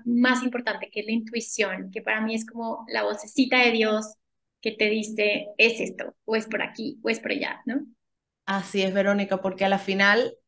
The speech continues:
Speaker 2: mm, yo me he encontrado en la vida con muchísimos magos negros que tienen habilidades psíquicas. Entonces,
Speaker 1: Sí,
Speaker 2: claro,
Speaker 1: cien por ciento.
Speaker 2: tiene habilidades psíquicas y no fue, no era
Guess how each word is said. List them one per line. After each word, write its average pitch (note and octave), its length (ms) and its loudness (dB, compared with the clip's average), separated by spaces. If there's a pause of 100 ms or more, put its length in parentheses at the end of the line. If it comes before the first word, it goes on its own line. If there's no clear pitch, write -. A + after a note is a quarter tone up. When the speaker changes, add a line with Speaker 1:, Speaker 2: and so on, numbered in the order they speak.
(180)
Speaker 2:
mm, G3+ 380 -2
yo F#3 120 -2
me G#3 120 4
he G3 40 4
encontrado G#3 440 4
en A3 60 4
la G#3 100 4
vida G3+ 280 0
con G#3+ 140 -2
muchísimos A3 640 0
magos G3 280 6
negros G3 360 2
que A3 120 -4
tienen A3 360 0
habilidades F3+ 500 4
psíquicas. - 400 -4
Entonces, G#3+ 320 0
Speaker 1:
Sí, - 40 -6
Speaker 2:
claro, G3 280 4
Speaker 1:
cien G3+ 260 -4
por - 140 -10
ciento. - 280 -2
Speaker 2:
tiene A3+ 180 8
habilidades A#3 460 8
psíquicas B3 580 0
y A3+ 200 -4
no G#3+ 320 2
fue, G3 240 -2
no G3 160 2
era F#3+ 240 8